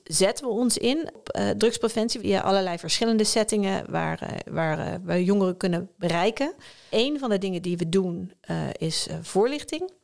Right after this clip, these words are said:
Dat doen we voornamelijk via onze websites. Eh, maar omdat niet alle jongeren zelf op zoek gaan naar informatie over, eh, over drugs, zetten we ook steeds meer in op de sociale mediakanalen die we hebben.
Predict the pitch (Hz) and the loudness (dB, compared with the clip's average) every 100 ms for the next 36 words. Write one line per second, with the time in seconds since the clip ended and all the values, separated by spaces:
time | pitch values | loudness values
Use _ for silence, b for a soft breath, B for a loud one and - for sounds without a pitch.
0 | _ 220 202 208 220 190 175 - 190 196 | _ 0 0 2 0 -2 -4 -2 0 2
1 | 208 196 202 185 165 170 196 214 233 262 | 0 2 2 4 2 2 2 2 2 2
2 | - - B B B B B - 202 202 | -2 -4 B B B B B -12 -8 -4
3 | 185 190 170 - 180 175 180 - 185 196 | 0 2 0 0 0 0 0 2 2 4
4 | - 180 175 180 165 156 151 175 202 - | 2 4 4 4 2 2 2 2 2 -2
5 | - 190 180 180 160 139 - 165 - 175 | -4 -4 -4 -4 -4 -4 -4 -6 -2 0
6 | 320 - 226 214 - 180 185 190 175 - | 0 0 0 -2 0 0 0 -2 -2 -4
7 | 170 175 185 - - 185 180 175 170 - | -6 -4 -4 -4 -4 -4 -4 -4 -2 -4
8 | - - 196 180 180 170 - 175 160 170 | -6 -8 -4 -2 -2 -2 0 0 0 0
9 | 151 - 160 156 - 165 - 156 185 180 | -2 0 0 0 -2 -4 -2 -2 0 0
10 | 185 170 180 175 156 185 160 170 175 185 | 0 2 4 2 0 0 -2 -2 -4 -4
11 | 170 175 190 | -4 -4 -6